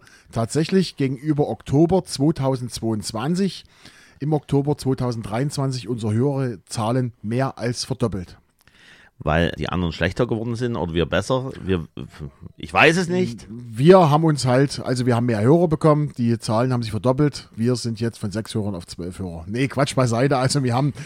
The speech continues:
Speaker 1: schon deutlich mehr Hörer und, äh,
Speaker 2: Und Hörerinnen.
Speaker 1: und Hörerinnen und <laughs> Hörerinnen. Und wir bedanken uns recht herzlich, dass ihr uns zuhört jede Woche, dass ihr uns unterstützt, auch Feedback gibt. Wir bekommen immer mehr Feedback über Spotify, da sind wir auch viel dankbar, sehr dankbar dafür.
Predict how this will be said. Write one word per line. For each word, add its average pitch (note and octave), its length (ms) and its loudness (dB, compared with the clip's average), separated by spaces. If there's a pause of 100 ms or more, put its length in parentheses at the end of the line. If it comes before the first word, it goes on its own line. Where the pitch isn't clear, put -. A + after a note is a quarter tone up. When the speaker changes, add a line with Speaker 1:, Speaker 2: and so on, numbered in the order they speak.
(140)
Speaker 1:
schon C#3 180 -2
deutlich D3 380 0
mehr C#3 160 2
Hörer D#3+ 380 4 (380)
und, D3 520 2
äh, B2+ 140 0
Speaker 2:
Und A#2 160 0
Hörerinnen. A2 580 4
Speaker 1:
und A#2 140 0
Hörerinnen C#3 640 6
und B2+ 460 -2 (160)
<laughs> G#2+ 180 -8
Hörerinnen. C#3+ 1120 6 (400)
Und C#3+ 300 0
wir C3+ 100 4
bedanken C3 400 2
uns C3+ 200 2
recht B2+ 200 0
herzlich, C3 400 0
dass A2+ 220 -2
ihr C3 420 4 (380)
uns A2+ 260 -2
zuhört G3 320 8
jede E3+ 220 6
Woche, D3+ 320 6 (420)
dass A2+ 180 -4
ihr A#2 80 -2
uns A2 220 -2
unterstützt, G2 640 -2 (240)
auch A#2 180 -2
Feedback E3 440 0
gibt. C#3+ 260 -6
Wir A2 140 -2
bekommen C3+ 260 -2
immer F3 140 4
mehr C#3+ 140 0
Feedback C#3 360 -2
über A2 140 -4
Spotify, D#3 560 0
da C3 100 -6
sind B2+ 160 -4
wir A#2 60 -4
auch A2 100 -4
viel G2+ 200 -6
dankbar, B2+ 460 -2
sehr A2 160 -2
dankbar D3+ 300 -2
dafür. D3 380 0